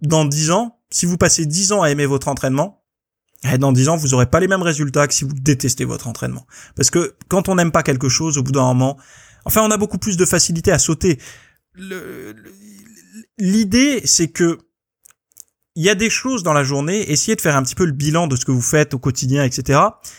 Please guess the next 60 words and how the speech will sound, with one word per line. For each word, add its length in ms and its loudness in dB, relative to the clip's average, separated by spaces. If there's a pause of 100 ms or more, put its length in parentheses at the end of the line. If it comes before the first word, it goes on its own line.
(140)
Il 80 2
y 20 6
a 40 4
des 120 2
choses 440 -2
que, 460 -2
même 440 2
par 420 -2
cas 120 0
de 80 -12 (120)
tempête, 540 0
par 200 2
n'importe 380 2
quel 160 0
coup 160 -6
dur, 220 2
vous 160 0
allez 160 4
le 60 0
faire 200 0
parce 180 -4
qu'en 180 0
fait, 180 -2
c'est 140 -6
quelque 440 -4
chose 220 0
qui 80 -6
vous 220 4
ressource, 340 2
qui 100 -6
vous 80 -2
fait 180 2
du 120 2
bien. 240 2 (320)
Alors 160 2
certains, 300 0
ça 120 0
va 80 2
être 120 -2
la 80 4
lecture, 480 0 (240)
certains, 340 0
ça 160 -2
va 80 2
être 140 4
voir 240 4
un 100 2
pote, 320 2
appeler 260 2
leur 200 0
mère, 260 2
appeler 220 -4
leur 160 -4
père, 340 4
appeler 300 0
je 80 0
sais 140 -2
pas 100 0
trop 160 -4
quoi. 260 2